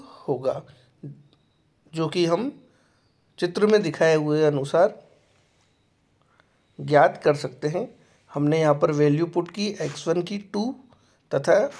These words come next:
सॉरी, एक्स वन की टू एवं एक्स टू की थ्री। तो हम जब वैल्यू प्राप्त करते हैं इसकी, तो हमारे पास में वैल्यू आती है प्रथम सन्निकटन की टू पॉइंट सेवन टू वन।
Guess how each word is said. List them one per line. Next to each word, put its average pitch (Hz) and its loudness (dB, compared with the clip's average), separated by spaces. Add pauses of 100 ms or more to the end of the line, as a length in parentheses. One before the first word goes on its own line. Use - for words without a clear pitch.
(140)
सॉरी, 147 0
एक्स 147 -2
वन 160 -2
की 175 -8
टू 208 -10
एवं 156 -2
एक्स - -6
टू 160 -8
की 233 -10 (320)
थ्री। 202 -6 (1600)
तो - 0
हम 160 2
जब 175 4
वैल्यू 156 2
प्राप्त 175 4
करते 151 0
हैं 165 -2
इसकी, 190 -8
तो 190 -2
हमारे 147 0
पास 165 2
में 190 0
वैल्यू 160 0
आती 151 2
है 165 -2
प्रथम 180 -4
सन्निकटन 147 0
की 180 -8
टू 202 -6
पॉइंट 196 -2
सेवन 160 -2
टू - -10
वन। 139 -6